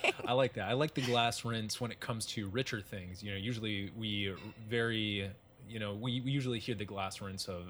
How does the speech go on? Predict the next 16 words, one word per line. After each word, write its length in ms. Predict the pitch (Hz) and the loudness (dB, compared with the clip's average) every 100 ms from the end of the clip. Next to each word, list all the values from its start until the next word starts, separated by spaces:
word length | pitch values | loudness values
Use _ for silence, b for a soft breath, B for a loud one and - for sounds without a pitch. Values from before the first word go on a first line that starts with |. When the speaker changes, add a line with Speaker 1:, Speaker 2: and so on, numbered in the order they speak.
| 82 | -10
Speaker 2:
when 160 | 98 92 | -8 -8
it 80 | 90 | -8
comes 200 | - 92 | -8 -6
to, 80 | 98 | -6
like, 160 | 90 | -4
a 60 | 101 | -4
very 280 | 92 95 98 | 0 0 0
dry 240 | 101 95 | 0 -2
martini 540 | 95 90 - 120 113 110 | -2 -4 -4 -2 -2 -4
or 460 | - 110 110 104 101 | -4 -2 0 0 -2
an 100 | 101 | -2
absinthe-based 680 | 90 90 - - - - - | -2 -4 -8 -10 -12 -10 -10
cocktail, 420 | - 57 - 52 - - | -10 -12 -12 -14 -12 -14
like 100 | - | -14
a 40 | |
Sazerac. 560 | - - - - - | -12 -12 -10 -12 -12